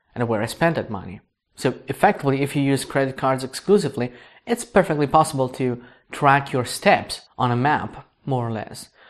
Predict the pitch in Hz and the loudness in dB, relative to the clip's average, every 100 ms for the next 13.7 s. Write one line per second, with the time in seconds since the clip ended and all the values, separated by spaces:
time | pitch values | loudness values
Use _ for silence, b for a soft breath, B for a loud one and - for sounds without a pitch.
0 | b - 160 196 202 175 196 190 135 131 | b -8 0 4 6 6 6 4 2 0
1 | - 175 180 151 135 123 123 - 139 156 | 4 6 8 6 4 2 -4 -4 0 0
2 | 135 127 - 127 127 127 127 127 123 131 | 0 -4 -2 0 0 2 2 2 -2 -4
3 | 139 123 196 185 - 117 - 139 135 123 | -2 -2 0 0 -2 -8 -2 0 0 -2
4 | - 123 120 117 117 117 - b b b | -4 -2 -2 -2 -4 -4 -6 b b b
5 | b - 120 117 110 _ _ - 123 117 | b -4 0 0 -4 _ _ -4 -2 -2
6 | 120 117 175 160 117 113 - _ _ b | -4 2 2 2 -6 -10 -16 _ _ b
7 | b b b b b _ _ - 170 170 | b b b b b _ _ 0 2 4
8 | 208 185 156 190 202 165 156 127 - 180 | 4 4 4 2 4 6 4 2 4 6
9 | 185 160 139 127 135 127 143 147 - 143 | 8 4 0 0 -4 -2 2 2 0 4
10 | 160 165 139 123 120 120 113 135 127 123 | 4 6 2 0 -2 -4 -6 2 2 4
11 | 127 113 123 123 120 120 120 120 113 - | -2 0 0 0 -2 -4 -2 -2 -4 -2
12 | 120 117 113 - B 123 131 123 120 - | -2 0 -2 -6 B -4 -2 0 -2 -4
13 | 120 - 170 135 113 123 | -12 0 2 2 -2 -10